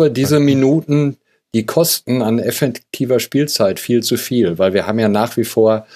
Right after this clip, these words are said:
Speaker 2: in der Bundesliga diesen Standard, erste Halbzeit eine Minute, zweite dann drei oder vier.
Speaker 1: Mhm.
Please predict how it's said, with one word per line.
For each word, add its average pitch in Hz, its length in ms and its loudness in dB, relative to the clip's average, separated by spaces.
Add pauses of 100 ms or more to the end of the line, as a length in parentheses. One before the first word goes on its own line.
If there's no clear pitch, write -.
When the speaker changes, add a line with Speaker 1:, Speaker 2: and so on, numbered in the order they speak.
(300)
Speaker 2:
in 101 100 -4
der 101 120 2
Bundesliga 107 800 2
diesen 95 500 -6
Standard, 110 680 0
erste 104 420 -2
Halbzeit 104 360 -2
eine 104 280 0
Minute, 104 460 0
zweite 95 460 0
dann 92 180 -2
drei 92 340 0
oder 92 260 -2
vier. 95 440 -2 (240)
Speaker 1:
Mhm. 101 320 -6